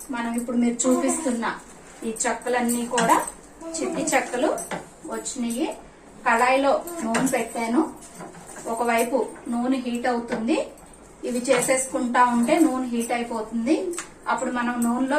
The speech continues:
వీటిని కాల్చుకోవడమేనండి. మనకి చిట్టి చెక్కలు రెడీ అయినట్లే.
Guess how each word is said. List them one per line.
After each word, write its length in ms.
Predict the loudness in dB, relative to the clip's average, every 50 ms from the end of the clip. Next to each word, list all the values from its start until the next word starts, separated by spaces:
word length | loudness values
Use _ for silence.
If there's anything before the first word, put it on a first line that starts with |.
| 2 2
వీటిని 320 | 0 -2 2 6 6 6 6 4 -4 -8 -10 -12 -14 -18 -18 -20 -20 -20 -20 -20 -20 -20 -18 -14 -14 -14 -12 -12 -14 -14 -14 -18 -18 -14 -10 -8 -6 -6 -6 -8 -8 -2 2
కాల్చుకోవడమేనండి. 1000 | 4 4 4 2 0 -4 -2 0 0 0 0 -2 -2 -4 -4 -4 -2 2 2 2 0 0 -6 -16 -20 -20 -20 -20 -20 -20 -20 -20 -20 -20 -20 -20 -20 -20 -18 -18 -18 -16 -16 -16 -10 -6 -6 -6 -6 -6 -12 -16 -20 -20 -20 -20 -20 -20 -20 -20 -20 -18 -16 -16 -14 -12 -10 -8 -8 -8 -10 -12 -16 -18 -16 -16 -16 -16 -18 -20 -20 -20 -20 -20 -20 -14 -8 -6
మనకి 240 | -6 -6 -4 -4 -4 -4
చిట్టి 200 | -4 -4 -4 -4 -2 -2
చెక్కలు 280 | -2 -2 0 -2 -2 0 0
రెడీ 160 | 0 0 2 2 2
అయినట్లే. 480 | 0 0 -2 -4 -4 -6 -6 -4 -4 -2